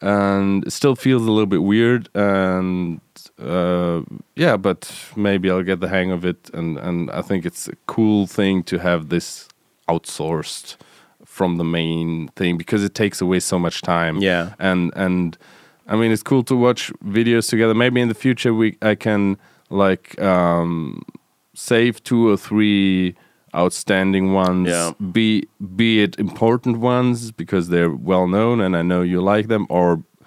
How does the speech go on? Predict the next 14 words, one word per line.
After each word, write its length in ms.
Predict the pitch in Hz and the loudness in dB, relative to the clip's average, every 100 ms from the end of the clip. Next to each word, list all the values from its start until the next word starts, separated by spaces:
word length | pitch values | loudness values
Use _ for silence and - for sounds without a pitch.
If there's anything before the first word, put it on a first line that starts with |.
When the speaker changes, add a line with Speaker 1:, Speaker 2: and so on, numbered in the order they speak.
| - - _ _ _ _ - | -20 -20 _ _ _ _ -6
Speaker 1:
I 160 | 90 90 | -2 0
discover 460 | 85 - 101 95 95 | -2 -2 0 0 -2
something 720 | 104 92 90 - 95 92 90 - | 0 -2 -2 -2 0 0 -4 -2
that 160 | 90 | 0
I 100 | 87 | 0
think 360 | 85 104 90 - | 0 -2 -2 -2
you 80 | 87 | -6
should 320 | - 87 - - | -2 -4 -4 -8
a-, 140 | 85 - | -8 -6
absolutely 460 | 92 85 - - 90 | -6 -4 -4 -2 -2
see 300 | - 98 92 | -2 0 2
or 120 | 90 | 2
Speaker 2:
Yeah. 60 | 85 | 0
Speaker 1:
hear. 360 | 104 104 110 | 2 2 2